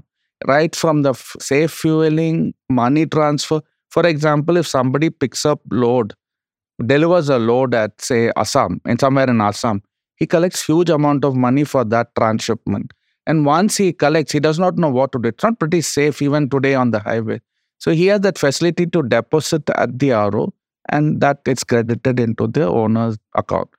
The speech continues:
Then he also has all the doctor on call, emergency pickups. He can go to outlets, rest for a while. So complete solution for the driver and the fleet owner. So these are some of the loyalty th-,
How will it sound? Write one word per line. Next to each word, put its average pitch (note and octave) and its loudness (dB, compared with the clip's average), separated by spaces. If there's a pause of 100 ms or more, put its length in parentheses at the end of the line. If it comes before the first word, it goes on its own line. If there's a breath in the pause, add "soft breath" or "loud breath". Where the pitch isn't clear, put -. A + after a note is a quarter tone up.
(260)
Then D3 4
he C#3+ 2
also C3 2
has B2+ 0
all B2+ 2
the B2 0
doctor B2 -2
on A#2+ 0
call, A#2 2
emergency A#2+ 0
pickups. A2+ -2 (380)
He C3+ -2
can C3+ 2
go C3+ 4
to C3+ 0
outlets, A#2 0
rest A#2+ 0
for B2+ 0
a A#2 2
while. A2 0 (420)
So E3+ -2
complete G3 0
solution F3 0
for F3+ 0
the D3+ 2
driver C#3 2
and C3+ 0
the A#2+ -2
fleet A#2+ -4
owner. A2+ -4
So F3+ 0
these G#3 0
are A3 2
some F3 0
of E3+ -2
the D#3+ 0
loyalty C3+ 0
th-, - -12